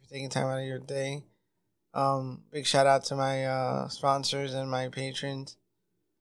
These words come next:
Um, thank you for supporting the cause or supporting my journey.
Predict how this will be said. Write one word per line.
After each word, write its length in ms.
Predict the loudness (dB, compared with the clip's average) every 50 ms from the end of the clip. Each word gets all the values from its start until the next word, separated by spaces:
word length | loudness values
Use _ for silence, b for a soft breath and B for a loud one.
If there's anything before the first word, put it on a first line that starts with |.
| _ _ -6
Um, 520 | -2 0 0 2 0 -2 -4 -6 -8 -10 -14 _ _ _ _ _ _ _ _ _ -8
thank 220 | -6 -6 -6 -6
you 100 | -8 -12
for 160 | -14 -16 -18
supporting 500 | -12 -10 -8 -6 -2 0 0 0 0 -2
the 80 | -4 -4
cause 540 | 0 4 6 6 6 6 4 0 -4 -10 -16 _ _ _ _ _ _ _ _ _ _ _ _ _ -6
or 160 | -4 -4 -2
supporting 480 | -2 -2 -4 -2 0 0 0 0 0 -2
my 120 | -2 -2
journey. 460 | 0 0 0 0 0 -2 -4 -6 -8